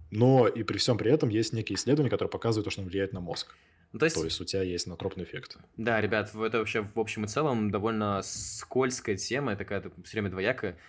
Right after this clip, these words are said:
Speaker 2: Всегда ведутся какие-то споры, всегда что-то отменяется, что-то по рецепту, что-то не по рецепту. Всегда очень, очень, очень серенько всё.
Speaker 1: Надо делать воду по рецепту.
Speaker 2: Да.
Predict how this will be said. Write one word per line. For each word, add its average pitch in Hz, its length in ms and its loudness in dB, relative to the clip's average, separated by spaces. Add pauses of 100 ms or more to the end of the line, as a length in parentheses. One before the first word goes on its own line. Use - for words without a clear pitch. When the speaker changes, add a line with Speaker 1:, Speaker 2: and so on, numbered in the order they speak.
Speaker 2:
Всегда 120 260 2
ведутся 131 280 2
какие-то 113 180 -6
споры, 117 340 2
всегда 104 280 -2
что-то - 280 -2
отменяется, 104 560 -2
что-то 95 640 -2
по - 60 -6
рецепту, 104 460 -4
что-то 95 220 -12
не 95 100 -6
по - 60 -10
рецепту. 95 520 -4
Всегда 95 420 -4
очень, 90 380 -4 (440)
очень, 113 340 0
очень 98 260 -2
серенько 87 460 -4
всё. 82 260 -8 (920)
Speaker 1:
Надо 117 420 4
делать 117 420 6
воду 120 260 4
по 104 140 0
рецепту. 104 520 0 (200)
Speaker 2:
Да. - 160 0